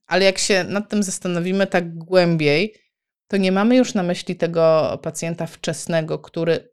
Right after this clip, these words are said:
uczy się i rzeczywiście potrzebuje się nauczyć swojego ciała, tylko mamy pacjenta pół roku później, on już co miał się nauczyć, to się nauczył, już ma, co ma, e, i w tym momencie, jeżeli chce mu poprawić szybkość chodu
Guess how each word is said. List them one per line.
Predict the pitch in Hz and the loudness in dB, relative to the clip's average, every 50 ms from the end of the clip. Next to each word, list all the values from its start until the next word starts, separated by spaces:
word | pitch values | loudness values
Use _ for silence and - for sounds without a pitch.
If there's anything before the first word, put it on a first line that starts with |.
| _ | _
uczy | - 214 226 220 - - - 185 165 | 0 0 0 0 -2 -2 -2 -2 -2
się | - - - - - - | -2 -4 -4 -4 -4 -6
i | - - 175 | -4 -6 -6
rzeczywiście | 175 170 - - 180 185 202 - - - 165 165 | -8 -6 -6 -6 -4 -4 -4 -4 -4 -4 -6 -6
potrzebuje | - _ - 170 170 - - - - 175 170 170 185 190 190 175 170 | -6 _ -14 -12 -10 -8 -6 -4 -4 -4 -4 -4 -6 -4 -2 -2 -2
się | - - 165 | -2 -4 -4
nauczyć | 160 160 156 143 151 151 - 151 - | -4 -4 -4 -4 -4 -6 -8 -8 -10
swojego | - - - 156 151 156 156 151 | -10 -6 -4 -4 -4 -4 -4 -6
ciała, | - - 147 143 151 170 | -6 -4 -4 -2 -4 -4
tylko | - 175 - - | -6 -8 -8 -6
mamy | 170 165 165 170 | -6 -6 -6 -6
pacjenta | 165 - 165 - - 170 170 170 165 | -6 -8 -8 -8 -6 -6 -4 -4 -6
pół | 165 - 165 165 | -6 -6 -10 -12
roku | 160 156 _ _ | -12 -14 _ _
później, | _ - 143 143 151 160 | _ -16 -14 -12 -10 -8
on | 160 | -8
już | 160 160 - - _ | -8 -10 -12 -14 _
co | - - 190 | -16 -12 -8
miał | 180 180 175 | -6 -6 -6
się | - - 165 | -6 -6 -6
nauczyć, | 160 156 160 - 156 - | -6 -6 -6 -8 -8 -8
to | - 160 | -8 -8
się | - - | -8 -6
nauczył, | 160 151 143 139 139 - - 156 180 202 - - _ _ _ _ _ _ | -6 -4 -4 -6 -6 -6 -4 -2 -2 -4 -4 -8 _ _ _ _ _ _
już | 185 175 165 - - | -4 -4 -2 0 2
ma, | 190 196 208 214 | 4 4 4 4
co | 214 - - 208 185 | 2 2 0 0 2
ma, | 180 170 165 165 165 175 190 233 262 254 - - - - - _ _ _ _ _ _ _ | 4 6 6 8 8 8 8 6 4 2 -2 -14 -20 -20 -20 _ _ _ _ _ _ _
e, | - 180 185 180 | 0 0 0 0
i | - - 196 | 0 -2 -6
w | - | -4
tym | - - 226 226 | -2 -2 0 2
momencie, | 226 214 208 202 208 214 208 214 | 2 2 2 2 2 2 2 2
jeżeli | 190 185 196 185 190 | 2 2 0 -2 -2
chce | 185 - - - 196 | -4 -4 -4 -4 -2
mu | 196 190 | -2 -2
poprawić | 185 185 175 180 196 180 175 175 175 180 170 170 - - - _ - | -2 -4 -4 0 2 2 2 2 2 -2 -6 -6 -6 -8 -10 _ -8
szybkość | - - - - - 233 220 233 - - 180 175 - - - | -6 -4 -4 -2 0 -2 -2 -2 -2 -2 -2 -2 -2 -4 -6
chodu | - - 180 165 165 160 160 165 175 208 226 220 | -2 0 0 0 0 0 -2 0 0 0 -2 -4